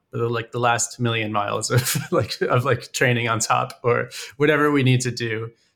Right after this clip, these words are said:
to utilize that, just to make it concrete. Like, G P T four V, like, the, it, it captures some aspects of expression, but if you actually test it, it's not always right. And it's really biased by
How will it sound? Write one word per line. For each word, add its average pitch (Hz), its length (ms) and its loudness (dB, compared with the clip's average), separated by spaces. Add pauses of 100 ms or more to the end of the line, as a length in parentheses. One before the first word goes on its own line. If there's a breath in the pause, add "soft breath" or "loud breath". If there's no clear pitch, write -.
(120)
to - 160 0
utilize 107 460 0
that, 67 300 -8 (600 soft breath)
just 127 240 2
to 131 60 0
make 120 200 2
it 117 120 -6
concrete. 117 520 -6 (300)
Like, 110 360 2
G 190 120 2
P 208 100 0
T 156 160 2
four 120 240 4
V, 113 300 -2
like, 117 240 -4
the, 127 200 -6 (140)
it, 147 720 -4
it 123 60 -8
captures 120 420 0
some 110 200 -4
aspects 113 420 -4
of 113 80 -10
expression, 120 540 -4
but 120 240 -4
if 123 140 -10
you 120 80 -2
actually 123 260 -6
test - 300 -6
it, 123 120 -4
it's - 280 -16
not 113 200 2
always 113 300 -2
right. 65 300 -6 (640 soft breath)
And 110 300 -2
it's 104 120 -6
really 120 300 2
biased 104 480 0
by 58 320 -4